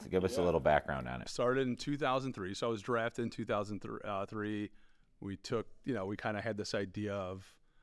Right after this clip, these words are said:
Speaker 2: again, my dad, you know, in the, in the boater fashion, is like, "Let's open a s-, uh, gas station." I'm like, "No, we're not opening gas station, nothing twenty-four hours." It's like, "How about Subway?" I said, "Listen, I used to eat Jimmy John's at school. It's only at Michigan and Michigan State. Let's bring it to the suburbs."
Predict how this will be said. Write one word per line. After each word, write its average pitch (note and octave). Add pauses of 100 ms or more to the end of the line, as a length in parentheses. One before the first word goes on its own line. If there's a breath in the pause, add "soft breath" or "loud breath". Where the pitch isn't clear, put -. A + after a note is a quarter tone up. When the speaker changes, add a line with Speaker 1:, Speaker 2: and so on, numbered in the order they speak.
Speaker 2:
again, G#2+
my G2
dad, G2+ (160)
you G#2+
know, F#2+
in G2+
the, F#2 (140)
in A2+
the G2
boater G2+
fashion, G#2
is -
like, G2+
"Let's C#3+
open D3
a C#3+
s-, -
uh, B2+
gas C#3+
station." G2+
I'm F#2
like, F#2
"No, G2+
we're F2
not A#2
opening A2+
gas G2+
station, G2+
nothing G#2
twenty-four G#2
hours." F#2+ (240 soft breath)
It's -
like, A2
"How B2
about A#2
Subway?" B2+ (580)
I G#2+
said, G#2+
"Listen, A2+
I G2
used A#2
to C3+
eat A2+
Jimmy A2+
John's G2+
at F#2
school. C3 (180 soft breath)
It's -
only B2
at A2
Michigan A#2
and G#2
Michigan G#2
State. A#2 (340 soft breath)
Let's G#2
bring A2
it G#2
to -
the F#2
suburbs." -